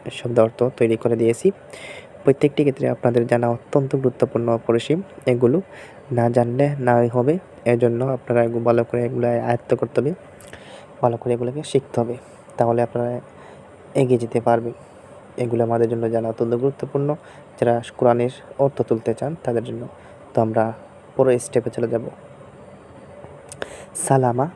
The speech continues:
<clears throat> সালামুন, শান্তি। সাউফা, শীঘ্রই। উস্তাতা, উস্তা-, উস্তা-, উস্তাতা, সামর্থ্য,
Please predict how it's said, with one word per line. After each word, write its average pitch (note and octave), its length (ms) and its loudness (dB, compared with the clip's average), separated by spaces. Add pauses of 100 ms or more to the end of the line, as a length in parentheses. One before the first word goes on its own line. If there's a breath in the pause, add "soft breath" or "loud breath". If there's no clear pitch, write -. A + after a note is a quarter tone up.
(340)
<clears throat> F3 460 6
সালামুন, B2+ 500 0 (140)
শান্তি। C3+ 440 -2 (1080 loud breath)
সাউফা, C3+ 580 0 (140)
শীঘ্রই। B2+ 600 0 (600)
উস্তাতা, B2 840 0 (2000 loud breath)
উস্তা-, C3 520 0 (340)
উস্তা-, - 480 -2 (300)
উস্তাতা, B2+ 1300 -2 (960)
সামর্থ্য, B2+ 600 -2